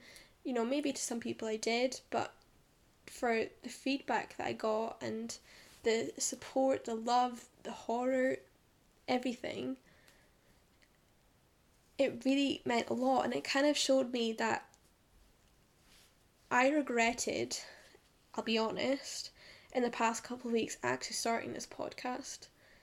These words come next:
I kind of wished that I'd not done it. I thought, "Am I embarrassing myself by doing it? Am I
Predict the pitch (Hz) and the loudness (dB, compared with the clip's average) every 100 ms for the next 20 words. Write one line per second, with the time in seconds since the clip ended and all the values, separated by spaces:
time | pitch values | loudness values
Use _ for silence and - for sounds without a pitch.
0 | - _ _ - 233 226 233 240 - - | -20 _ _ 2 4 6 4 0 -6 -12
1 | _ _ _ _ _ - - 285 294 254 | _ _ _ _ _ -10 -2 2 4 4
2 | 233 - - - 226 220 226 - - 254 | 4 2 0 0 0 0 -2 -6 -8 -2
3 | 233 247 262 262 262 294 302 - - 254 | 0 0 0 2 4 4 2 -2 -4 -4
4 | 240 233 226 - - 233 214 208 233 269 | -2 0 0 -2 -6 -2 -2 -2 -2 0
5 | 262 262 269 262 262 262 262 262 262 262 | 0 0 -2 -2 -2 -2 -2 -2 -2 0
6 | 254 254 254 254 - - - - _ _ | 0 0 -2 -4 -8 -20 -20 -20 _ _
7 | _ 247 233 240 226 104 120 | _ 0 0 2 0 2 2